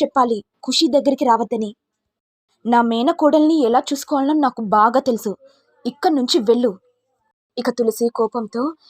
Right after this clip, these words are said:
"ఏంటండి సుపర్ణిక గారు ఏం మాట్లాడుతున్నారు? పాపం ఖుషి ఏమో ఆకలికి ఏడుస్తుంది, కానీ మీరేమీ పట్టించుకోకుండా మీ ఎంజాయ్ గురించి మీరు ఆలోచిస్తున్నారు. కానీ భార్గవ్ గారేమో ఖుషి ప్లేట్లో తింటుందని తెలిసి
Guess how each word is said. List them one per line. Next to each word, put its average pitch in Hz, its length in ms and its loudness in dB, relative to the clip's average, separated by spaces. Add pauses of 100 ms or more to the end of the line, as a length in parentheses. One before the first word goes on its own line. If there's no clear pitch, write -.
(160)
"ఏంటండి 240 680 -2
సుపర్ణిక 240 500 -6
గారు 220 360 0
ఏం 247 180 0
మాట్లాడుతున్నారు? 294 680 -2 (520)
పాపం 220 360 -6 (260)
ఖుషి 320 220 0
ఏమో 302 340 0
ఆకలికి 277 480 -2 (120)
ఏడుస్తుంది, 233 440 -2 (540)
కానీ 285 400 0 (100)
మీరేమీ 294 440 0
పట్టించుకోకుండా 311 760 -4 (1000)
మీ 247 260 0
ఎంజాయ్ 339 280 0
గురించి 330 380 -2
మీరు 269 260 2
ఆలోచిస్తున్నారు. 233 680 -2 (500)
కానీ 285 300 0 (200)
భార్గవ్ 233 440 2
గారేమో 320 440 0 (1080)
ఖుషి 294 240 0
ప్లేట్లో 320 420 -4
తింటుందని 302 540 -2
తెలిసి 294 360 -2